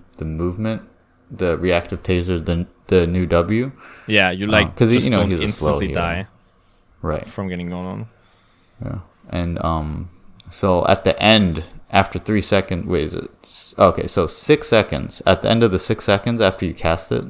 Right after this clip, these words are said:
Speaker 1: on yourself,
Speaker 2: Yeah.
Speaker 1: uh, it does that explosion that disarms everybody for three
Speaker 2: Mm-hmm.
Speaker 1: seconds, which is
Speaker 2: That's
Speaker 1: good.
Speaker 2: decent.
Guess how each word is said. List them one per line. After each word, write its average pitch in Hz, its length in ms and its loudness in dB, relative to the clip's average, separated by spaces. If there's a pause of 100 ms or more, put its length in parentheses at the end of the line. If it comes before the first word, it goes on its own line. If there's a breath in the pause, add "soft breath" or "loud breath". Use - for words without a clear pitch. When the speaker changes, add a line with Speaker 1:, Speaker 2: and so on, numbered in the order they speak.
(140)
Speaker 1:
on 113 120 0
yourself, 131 500 -2 (500 loud breath)
Speaker 2:
Yeah. 117 160 2
Speaker 1:
uh, 85 340 4
it 82 100 -4
does 101 160 6
that 82 120 6
explosion 98 800 2
that 73 180 -2
disarms 73 460 -6
everybody - 560 -8
for 95 340 -6 (100)
three 101 120 -6
Speaker 2:
Mm-hmm. - 240 -4
Speaker 1:
seconds, 165 320 -10 (100)
which - 160 -6
is 85 80 -6
Speaker 2:
That's 311 140 -8
Speaker 1:
good. - 80 -10
Speaker 2:
decent. 135 400 -6